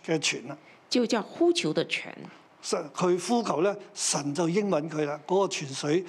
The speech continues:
Speaker 1: 就從地下就湧出嚟。
Speaker 2: 他呼求，神就應允他，泉水就從地下湧上來。
Speaker 1: 啊，第二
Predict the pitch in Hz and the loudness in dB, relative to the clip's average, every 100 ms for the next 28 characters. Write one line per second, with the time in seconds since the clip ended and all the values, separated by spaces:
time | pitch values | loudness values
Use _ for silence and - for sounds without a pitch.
0 | - - 175 - 135 151 147 127 147 165 | -8 -4 -2 -2 -8 -4 -2 0 -2 -2
1 | 143 131 156 147 165 180 143 - - - | -6 -4 -4 0 0 -2 -4 -12 -8 -6
2 | 269 330 311 208 196 170 202 233 294 247 | 0 2 2 2 0 0 0 2 2 2
3 | 139 - 170 175 175 151 196 202 165 190 | 0 -2 -2 -2 0 -2 0 -2 -2 -2
4 | 151 147 220 165 185 147 - 165 147 - | -2 -2 -2 0 -2 -6 -2 -2 -2 -4
5 | - 185 156 - - - - - - 160 | -4 -4 -6 -14 -18 -20 -20 -18 -4 -2
6 | 143 156 | 0 0